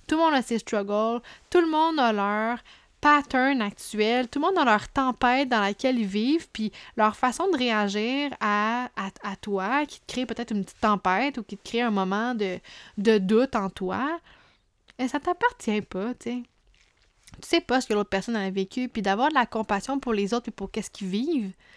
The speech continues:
sans savoir, sans chercher à expliquer, c'est la plus belle façon d'être résilient. C'est la plus belle façon parce qu'on t'essaiera jamais d'avoir le dernier mot sur tout puis de tout vouloir savoir. Tu vas toujours être ouvert aux nouveaux points de vue,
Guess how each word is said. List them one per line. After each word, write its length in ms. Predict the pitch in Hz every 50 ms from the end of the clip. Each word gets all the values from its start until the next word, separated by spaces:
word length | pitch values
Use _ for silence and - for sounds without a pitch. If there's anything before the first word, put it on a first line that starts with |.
| - - - _ _ -
sans 260 | - - 294 294 294
savoir, 680 | - - 247 214 190 - 202 180 180 196 247 311 320
sans 240 | - - - 330 381
chercher 320 | 370 - 269 196 - - 277
à 80 | 240 -
expliquer, 680 | 247 247 - - - - 220 - - - 233 277 330 - _ - - - - _
c'est 140 | _ - 254
la 160 | 240 226 233
plus 140 | 233 - 254
belle 180 | 214 247 247 247
façon 320 | - 220 208 - 226 226
d'être 220 | 220 196 190 - -
résilient. 460 | 208 202 185 190 185 180 185 190 226 _ _ _ _ _ _ _ _ _ _ _ _
C'est 160 | _ - -
la 120 | 233 226 226
plus 100 | - 220
belle 160 | 220 233 240
façon 340 | - 226 220 - 277 285 302
parce 140 | 269 233 -
qu'on 140 | - 202
t'essaiera 440 | - - 214 - 220 214 202 220 220
jamais 300 | 214 254 262 269 277 220
d'avoir 320 | 233 240 202 202 214 226 233
le 120 | 214 196
dernier 360 | 175 202 202 202 196 196 196
mot 220 | 185 190 220 269 269
sur 280 | - - 214 - -
tout 240 | - _ - 247 262 - _
puis 120 | - 196
de 100 | 190 185
tout 220 | 175 - - 262 226
vouloir 560 | 202 202 196 190 190 190 190 208 240 262 262 - - - - - - - _ _
savoir. 640 | - - - - 208 196 185 190 190 180 185 202 240 277 277 277 _ _ _ _ _ _ -
Tu 100 | - 226
vas 80 | 208
toujours 360 | - - 277 262 320 359 359 349
être 180 | 349 294 -
ouvert 420 | 226 208 202 214 226 262 277 254 233
aux 100 | 220 202
nouveaux 300 | 202 208 208 220 277 285
points 280 | 277 - 247 226 202
de 100 | 196 190
vue, 340 | 175 180 190 190 233 269 311